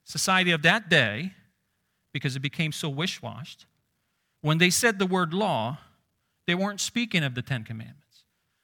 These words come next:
They weren't speaking of the five books of Moses and the prophets and the M-, Psalms.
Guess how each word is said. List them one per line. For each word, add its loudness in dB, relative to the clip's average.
They 6
weren't 4
speaking 2
of 2
the 2
five 4
books 0
of -2
Moses 0
and -2
the -6
prophets -2
and -4
the -2
M-, -6
Psalms. -6